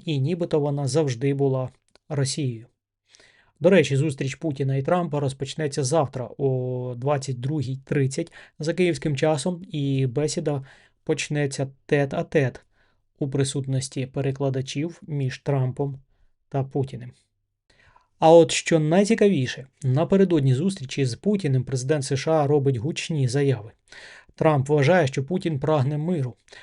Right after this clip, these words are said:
Водночас він сумнівається, що С Ш А, наприклад, вдасться дога-, досягти негайного припинення вогню. Після переговорів з Путіним Трамп може залту-, зателефонувати Зеленському та європейським лідерам.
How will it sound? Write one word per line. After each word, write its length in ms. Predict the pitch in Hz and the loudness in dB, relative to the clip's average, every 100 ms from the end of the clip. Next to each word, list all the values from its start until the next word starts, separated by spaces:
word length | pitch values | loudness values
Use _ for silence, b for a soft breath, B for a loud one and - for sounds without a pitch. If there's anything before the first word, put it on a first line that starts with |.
| B | B
Водночас 440 | 143 165 214 147 139 | -2 2 2 2 0
він 120 | 127 | -2
сумнівається, 680 | - 139 131 139 139 135 | 0 2 2 2 0 -2
що 420 | 131 - 123 113 117 | -8 -8 -10 -10 -12
С 140 | - | -8
Ш 160 | 135 156 | -6 -2
А, 140 | 170 | -2
наприклад, 500 | 160 139 143 135 139 - B B | -2 -4 -6 -4 -6 -8 B B
вдасться 480 | 131 131 147 135 135 | -4 0 0 0 -2
дога-, 360 | 131 123 143 | -2 -2 -4
досягти 720 | 151 147 135 139 - 156 170 B B - | -2 -2 0 -2 -4 -4 -4 B B -6
негайного 600 | 151 139 135 143 131 135 | -2 0 0 0 0 -2
припинення 480 | 135 135 131 131 147 | -4 -4 -2 0 0
вогню. 380 | 165 139 120 - _ _ b b b - | 0 0 -2 -8 _ _ b b b -2
Після 320 | 165 135 135 | -2 0 0
переговорів 540 | 139 135 139 139 135 | 0 2 2 2 0
з 80 | 131 | -2
Путіним 540 | - 156 185 180 147 | -4 0 0 0 -2
Трамп 320 | 135 151 160 139 | -2 -2 -2 -4
може 260 | 147 151 | -2 -2
залту-, 460 | 123 139 135 143 151 | 0 -2 -2 -6 -4
зателефонувати 920 | 117 147 160 151 160 165 156 131 135 | -4 -2 0 0 -2 0 0 0 -2
Зеленському 580 | 120 135 170 - 160 143 | 0 0 0 -2 -4 -4
та 120 | 147 | -2
європейським 760 | 139 135 135 143 135 131 139 120 | 0 0 0 0 0 0 -4 -4
лідерам. 480 | 131 127 127 147 | -4 -4 -4 -6